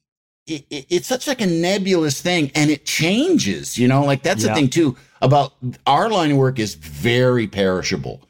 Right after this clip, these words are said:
Speaker 2: Yes.
Speaker 1: Like, what's, what was funny twenty years ago? And you can go in your mind and think about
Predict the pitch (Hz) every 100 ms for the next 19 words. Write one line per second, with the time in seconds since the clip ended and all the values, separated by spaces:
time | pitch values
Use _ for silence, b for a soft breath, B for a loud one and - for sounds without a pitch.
0 | _ - 123 - - - - _ 107 139
1 | - - - 131 165 214 196 - 180 185
2 | 190 165 170 170 160 143 156 151 151 151
3 | 160 190 262 285 220 147 170 156 151 131
4 | 120 117 143 156 123 113 - 190 143 98
5 | 95